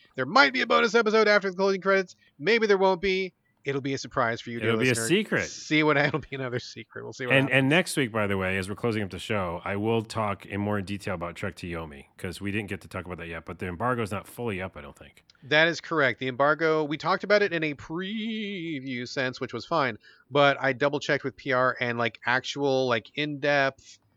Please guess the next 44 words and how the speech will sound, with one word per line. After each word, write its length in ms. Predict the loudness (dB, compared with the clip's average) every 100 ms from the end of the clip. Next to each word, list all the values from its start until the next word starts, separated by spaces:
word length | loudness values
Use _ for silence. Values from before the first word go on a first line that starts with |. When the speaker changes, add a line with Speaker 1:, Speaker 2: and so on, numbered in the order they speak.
| _ _
Speaker 1:
coverage 640 | 2 4 6 4 4 4
of 100 | 0
that 180 | 0 0
kind 360 | -2 -2 -2
is 160 | -4 -8
still 260 | -2 0 0
kind 240 | 0 -4
of 60 | -2
under 280 | -4 -2 -2
embargo. 360 | 0 0 0
So 160 | -4 -2
we 140 | 0
will 100 | 0
get 160 | 0 2
back 200 | 2 2
to 80 | -2
Trek 220 | -2 -2
to 80 | -2
Yomi 440 | -2 -2 -4 -8 -14 _ _
when 200 | -4 -2
the 100 | 0
embargo 420 | 2 4 4 2
is 100 | 0
down. 220 | 0 0
I 80 | 0
wanna 240 | 2 2 2
say 140 | 2
it's 140 | 0 -2
May 440 | -4 -2 0 -2
fifth, 460 | -6 0 2 2 0
so 160 | 2
it 80 | 4
may 140 | 4 4
not 180 | 2
be 100 | 0 -4
for 100 | -2
another 160 | -2
two 180 | -4 -6
weeks 220 | -8 -10
or 60 | -12
so. 120 | -14 -16 -14 -6
Speaker 2:
Okay, 260 | -4 -4 -4
I 120 | -2
just, 260 | -2 -4